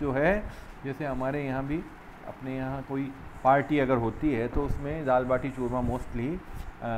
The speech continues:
राजस्थान में इसको, अ, एक माना जाता है, अम, important चीज़। वैसे ही जो वहाँ, अ,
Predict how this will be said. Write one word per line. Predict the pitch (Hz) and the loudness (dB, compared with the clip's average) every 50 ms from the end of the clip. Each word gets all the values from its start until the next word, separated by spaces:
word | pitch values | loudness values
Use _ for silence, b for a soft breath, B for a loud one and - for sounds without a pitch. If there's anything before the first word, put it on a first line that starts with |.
| 113 113 113 110 | 0 0 2 4
राजस्थान | 117 120 127 147 139 - - 127 117 113 113 | 4 4 4 4 2 0 -2 -2 -2 -2 -2
में | 113 113 117 120 117 | -2 -2 -2 -4 -4
इसको, | 110 - - - 123 131 160 - - - - - - - - - - | -6 -6 -4 -2 -2 0 -2 -2 -4 -8 -10 -10 -12 -12 -12 -8 -4
अ, | - 120 117 113 113 113 113 110 107 - | -2 0 0 2 2 2 0 0 0 -2
एक | 123 117 - 120 | -2 -4 -2 -2
माना | 110 107 113 131 | -2 0 0 2
जाता | 147 139 120 110 - 123 | 2 2 0 0 2 2
है, | 117 117 120 139 | 2 4 4 2
अम, | - - - - - - - - - - 123 117 113 113 117 117 113 - 131 | 0 -4 -8 -12 -14 -16 -14 -14 -10 -8 -6 -4 -2 -2 -2 -2 -2 -2 -2
important | 117 113 127 127 123 123 139 135 131 | 0 4 4 4 4 4 2 0 0
चीज़। | 135 139 131 123 | 0 -2 0 0
वैसे | 156 170 165 - 175 | 0 0 2 2 0
ही | 156 165 165 | 2 2 0
जो | 147 151 147 | 2 2 0
वहाँ, | 135 131 131 135 139 143 147 151 151 - - - - - - - - | 0 0 0 0 0 0 0 -2 -2 -6 -8 -10 -10 -8 -8 -8 -8
अ, | - 117 117 113 113 | -8 -8 -6 -6 -6